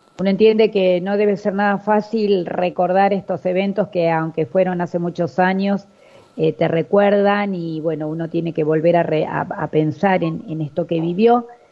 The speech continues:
pero no tenemos ninguna duda, todos los que creemos en la vida eterna, que él ya está gozando, ¿no?, de la presencia de Dios y todo aquello que sufrió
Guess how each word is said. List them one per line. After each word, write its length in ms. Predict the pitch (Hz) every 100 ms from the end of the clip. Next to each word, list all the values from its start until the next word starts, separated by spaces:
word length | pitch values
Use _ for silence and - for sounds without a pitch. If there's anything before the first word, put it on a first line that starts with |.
| _ _ _
pero 380 | 170 165 160 160
no 140 | 180
tenemos 360 | 180 185 185 180
ninguna 400 | 175 170 185 185
duda, 360 | 196 214 208 190
todos 240 | 180 170
los 160 | 160 143
que 140 | 156
creemos 480 | 170 175 185 180 -
en 100 | 160
la 120 | 160
vida 200 | 165 170
eterna, 600 | 165 190 196 202 196 170
que 240 | 160 160 165
él 120 | 156
ya 220 | - 156
está 280 | 156 - 160
gozando, 600 | 156 135 196 196 165 151
¿no?, 120 | 160
de 100 | 180
la 120 | 160 151
presencia 520 | 147 131 175 - 170
de 120 | 156
Dios 340 | 160 180 202 196 - - - -
y 120 | 160
todo 340 | 185 185 190
aquello 480 | 175 190 196 - 202
que 100 | 175
sufrió 680 | 131 151 - 165 175 190